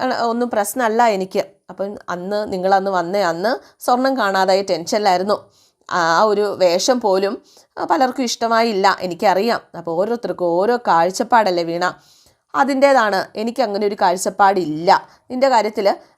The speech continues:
അങ്ങനെ ഒരു കാഴ്ചപ്പാടില്ല. ചിലർക്ക് ഒരുങ്ങിയ പെണ്ണിനെ ആയിരിക്കും ഇഷ്ടം, ചിലർക്ക് സിമ്പിളായിട്ടിരിക്കുമായിരിക്കും ഇഷ്ടം.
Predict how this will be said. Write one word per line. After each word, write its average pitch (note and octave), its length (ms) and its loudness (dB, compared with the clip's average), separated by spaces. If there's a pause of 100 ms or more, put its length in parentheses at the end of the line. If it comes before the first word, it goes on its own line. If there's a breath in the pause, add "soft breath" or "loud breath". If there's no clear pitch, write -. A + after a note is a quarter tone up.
അങ്ങനെ B3 260 0
ഒരു A3+ 140 -6
കാഴ്ചപ്പാടില്ല. F#3 720 2 (200)
ചിലർക്ക് E3+ 380 -2
ഒരുങ്ങിയ A3 240 -2
പെണ്ണിനെ A#3+ 300 -2
ആയിരിക്കും A#3+ 280 -2
ഇഷ്ടം, B3 360 -8
ചിലർക്ക് A#3+ 260 0
സിമ്പിളായിട്ടിരിക്കുമായിരിക്കും B3 1080 0
ഇഷ്ടം. G#3+ 240 -2